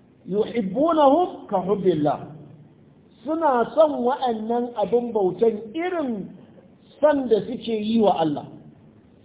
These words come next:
Saboda son da ake yi wa Allah ya ɗara son da ake yi wa kowane abu a duniya.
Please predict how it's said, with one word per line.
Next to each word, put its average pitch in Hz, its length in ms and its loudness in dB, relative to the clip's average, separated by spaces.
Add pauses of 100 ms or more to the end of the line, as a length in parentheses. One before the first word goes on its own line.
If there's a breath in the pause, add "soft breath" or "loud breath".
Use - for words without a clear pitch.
(260 soft breath)
Saboda 262 400 8
son 339 260 2
da - 160 2
ake 262 240 -2
yi 254 180 -2
wa 240 220 4
Allah 233 340 0
ya 226 240 4 (140)
ɗara 262 400 2
son 247 240 -2
da 214 160 0
ake 226 240 -4
yi 220 180 -4
wa 196 140 0 (160)
kowane 311 440 6
abu 160 300 -4 (200)
a 175 120 -2
duniya. 156 360 -4